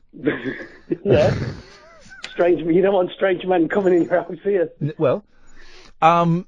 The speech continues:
Speaker 2: but, but, but, but, but, but, yes, the, the, the, most people, I suspect, Rob, that most people that have the burglar alarm box outside their house
Speaker 1: Yes.
Speaker 2: don't have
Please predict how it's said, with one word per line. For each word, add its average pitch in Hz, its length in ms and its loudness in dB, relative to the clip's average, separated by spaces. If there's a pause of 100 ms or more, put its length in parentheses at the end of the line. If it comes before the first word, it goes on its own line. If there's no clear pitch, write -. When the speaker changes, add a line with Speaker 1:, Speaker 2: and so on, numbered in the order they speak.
Speaker 2:
but, - 420 0 (440)
but, 156 360 0
but, 170 200 0
but, 143 200 2
but, 143 180 -2
but, 131 180 -2
yes, 170 240 -2
the, 156 160 -2
the, 165 140 -2
the, 170 340 -4
most 302 320 2
people, 208 340 -2
I 285 220 2
suspect, - 540 -2
Rob, 85 220 -12 (480)
that 151 120 -2
most 233 400 2
people 135 540 -2
that 143 120 -2
have 208 260 0
the 214 80 2
burglar 190 480 0
alarm 160 300 -2
box - 400 -4
outside 143 460 -6
their 135 140 -4
house 107 720 -10 (280)
Speaker 1:
Yes. 127 340 0 (200)
Speaker 2:
don't 226 260 2
have 131 520 -4